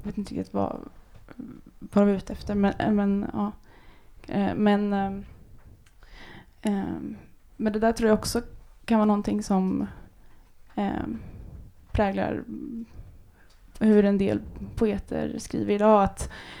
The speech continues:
att, att det kan, vissa kanske har med sig någon slags... Alltså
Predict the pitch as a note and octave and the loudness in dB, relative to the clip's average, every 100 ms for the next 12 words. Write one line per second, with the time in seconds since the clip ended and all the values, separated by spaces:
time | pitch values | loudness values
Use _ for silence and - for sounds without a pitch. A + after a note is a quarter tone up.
0 | - - - - G#3 G#3 G3+ - F#3+ - | -12 -12 -4 0 2 2 2 0 -2 -4
1 | - G3+ - - - - - G3+ A3 G#3+ | -6 -4 -4 -4 -4 -4 -2 -2 0 -2
2 | G#3 G3+ - - - G3+ F#3+ F#3+ - A3+ | 0 -2 -2 -6 -2 0 0 0 2 2
3 | G3 G3 F#3 F#3+ - G3+ - - - - | 2 2 0 -2 -6 -8 -10 -14 -16 -20
4 | - - G3+ | -6 -4 -2